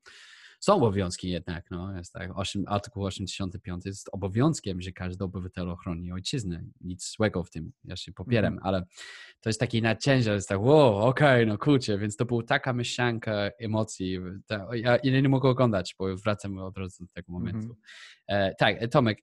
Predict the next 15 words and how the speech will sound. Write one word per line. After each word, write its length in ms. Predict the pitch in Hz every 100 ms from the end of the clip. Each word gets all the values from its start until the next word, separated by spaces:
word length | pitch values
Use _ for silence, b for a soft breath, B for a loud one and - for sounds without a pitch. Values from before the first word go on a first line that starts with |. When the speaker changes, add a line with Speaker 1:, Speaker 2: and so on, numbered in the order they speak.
| -
Speaker 1:
ja 200 | 120 123
myślę, 240 | 123 127
że 100 | 113
to 60 | 117
jest 120 | 104
bardzo 240 | 120 127
fajne, 320 | 127 120 113
że 120 | 101 98
zostajemy 380 | - 101 98
nudnym, 640 | 95 98 110 120 120 110 110 _
przeciętnym, 720 | - 101 - 110 104 - 95 110 _ B B B B B
e, 140 | 85 85
europejskim 540 | 107 107 101 95 95
krajem. 380 | 92 90 85 82 - _
Fajnie. 520 | - - 113 92 85